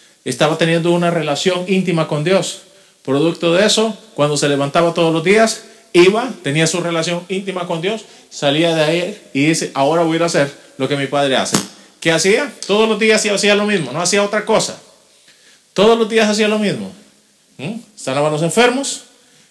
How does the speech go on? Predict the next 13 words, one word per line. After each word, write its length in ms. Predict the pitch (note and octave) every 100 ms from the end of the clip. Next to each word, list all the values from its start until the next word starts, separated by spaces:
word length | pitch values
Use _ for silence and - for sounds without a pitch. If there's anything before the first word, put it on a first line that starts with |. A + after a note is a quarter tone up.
| _
echaba 320 | A#2+ D3+ D3+
fuera 240 | D3+ E3 E3
demonios 560 | F3+ A3+ C4 D4+ - - - _ - _ _
y 340 | C3+ E3 A#3+ -
anunciaba 420 | D3 D3+ E3+ E3+
las 140 | E3+ D#3
buenas 240 | E3 E3
nuevas 280 | E3 D#3+ D#3+
del 140 | C#3+
reino 280 | C#3+ D3+ D3
de 120 | D3
los 100 | C#3+
cielos. 440 | D3 G#2 E2 -